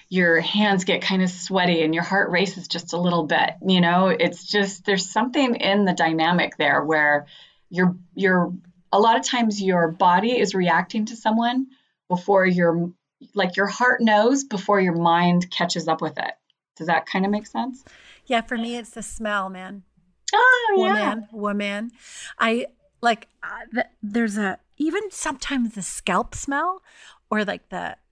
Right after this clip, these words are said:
Speaker 2: clothing, like, you'll get a whiff of their jacket or something when they're not even in the room.
Speaker 1: Yeah.
Speaker 2: Uh, and, and my, your whole body responds. I don't know if that's familiarity, uh, that you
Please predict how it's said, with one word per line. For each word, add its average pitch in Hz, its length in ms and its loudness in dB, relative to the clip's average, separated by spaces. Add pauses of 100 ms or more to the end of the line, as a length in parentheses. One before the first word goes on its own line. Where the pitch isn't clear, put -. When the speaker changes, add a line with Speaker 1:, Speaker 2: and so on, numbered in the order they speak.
(320)
Speaker 2:
clothing, 294 800 -8 (120)
like, 208 160 -8
you'll 214 80 -6
get 202 200 -10
a 190 60 -4
whiff 208 320 -8
of 202 160 -10
their 185 240 -14
jacket 220 680 -6
or 214 100 -14
something 214 560 -10
when 196 340 -10
they're 190 140 -8
not 202 180 -8
even 196 220 -12
in 180 120 -14
the 170 100 -14
room. 175 460 -10 (300)
Speaker 1:
Yeah. 175 360 -4
Speaker 2:
Uh, 190 360 -2 (220)
and, 202 280 -6 (160)
and 185 300 -10 (160)
my, 202 220 -8
your 208 140 -10
whole 214 200 -10
body 190 360 -8
responds. 170 580 -12
I 180 80 -8
don't 240 120 -6
know 247 60 -4
if 240 80 -12
that's - 260 -12
familiarity, 196 880 -6 (460)
uh, 196 160 -2
that - 180 -10
you 202 200 -6